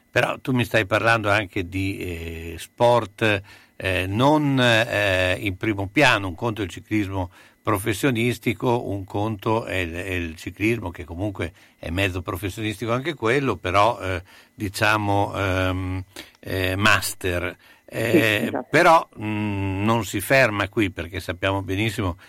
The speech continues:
Speaker 1: che si dopano anche gli amatori, ecco, ma
Speaker 2: Uff.
Speaker 1: qual è il, la, la molla? Perché c'è effettivamente questo guadagno così, eh, importante?
Speaker 2: Beh, se guardiamo di,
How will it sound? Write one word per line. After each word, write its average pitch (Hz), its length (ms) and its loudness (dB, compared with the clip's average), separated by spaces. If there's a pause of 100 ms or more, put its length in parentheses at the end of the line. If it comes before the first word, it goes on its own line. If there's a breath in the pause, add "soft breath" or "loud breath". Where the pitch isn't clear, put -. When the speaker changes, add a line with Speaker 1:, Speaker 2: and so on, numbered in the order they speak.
(240 loud breath)
Speaker 1:
che - 140 -2
si 98 200 -4
dopano 98 460 2
anche 98 360 0
gli 87 140 -2
amatori, 92 840 0 (180 loud breath)
ecco, 98 280 -12
ma 139 220 2
Speaker 2:
Uff. 131 100 -4 (260 loud breath)
Speaker 1:
qual 190 320 4
è 123 260 4
il, 101 380 -2 (160)
la, 92 300 0
la 98 260 0
molla? 85 640 0 (320 soft breath)
Perché 113 400 0 (500)
c'è - 220 2
effettivamente 135 880 0
questo 107 400 -4
guadagno 101 800 2
così, 92 540 -4 (400 soft breath)
eh, 87 960 -4
importante? 95 1000 -2
Speaker 2:
Beh, 95 100 -8
se 156 120 4
guardiamo 160 540 4
di, 151 220 0